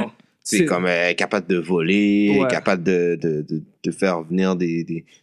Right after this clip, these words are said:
Speaker 2: des démons.
Speaker 1: Mhm.
Speaker 3: Effectivement. Mais qu'est-ce que je veux dire, c'est qu'au début, c'était pas comme ça.
Speaker 2: Ouais, ok.
Speaker 1: Ouais,
Speaker 3: Ouais.
Speaker 1: elle a dû apprendre à, comme
Speaker 3: Effectivement.
Speaker 1: Ok.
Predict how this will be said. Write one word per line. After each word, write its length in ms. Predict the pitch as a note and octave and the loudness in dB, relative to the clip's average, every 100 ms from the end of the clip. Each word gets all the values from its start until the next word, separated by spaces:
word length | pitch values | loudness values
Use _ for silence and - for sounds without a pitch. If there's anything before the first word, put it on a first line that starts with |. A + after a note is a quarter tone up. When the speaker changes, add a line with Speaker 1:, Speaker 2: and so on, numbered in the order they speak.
| _ | _
Speaker 2:
des 100 | F#2 | -4
démons. 880 | D#2+ F#2+ E2 - C#3 G3 G#3 G3+ G3+ | 0 -2 0 2 2 2 2 2 2
Speaker 1:
Mhm. 220 | A3 G#3 | 2 2
Speaker 3:
Effectivement. 480 | A3+ A3 C3+ A#2+ A#2+ _ | 0 -4 -4 -4 -6 _
Mais 200 | D3 D3 | 0 2
qu'est-ce 140 | E3 E3 | 2 2
que 40 | |
je 40 | D#3+ | 2
veux 80 | |
dire, 120 | D3 E3 | 0 2
c'est 220 | C#3+ B2 - - | 0 -2 -10 -2
qu'au 120 | G#3 | 2
début, 320 | C#3+ C3+ D#3+ | 2 2 0
c'était 240 | D#3 B2+ | 0 -2
pas 100 | A#2 | -2
comme 200 | B2+ A#2 A2 | -2 -2 0
ça. 100 | G2+ F#2 | 2 2
Speaker 2:
Ouais, 60 | |
ok. 100 | F#2 | 0
Speaker 1:
Ouais, 40 | C4+ | 0
Speaker 3:
Ouais. 260 | A#3 G#3 - - G#3 | 2 0 -2 -4 0
Speaker 1:
elle 120 | G3+ | 2
a 80 | G3+ | 2
dû 140 | G3+ | 2
apprendre 540 | G3+ F#3 - F#3+ G3 G3 | 2 0 -2 0 0 0
à, 260 | F3+ F3 | -2 -2
comme 80 | F#3 | -4
Speaker 3:
Effectivement. 500 | G3 F3 E3 G3 G#3+ - | -2 -2 -2 -4 -8 -2
Speaker 1:
Ok. 200 | C4+ D4+ | -2 0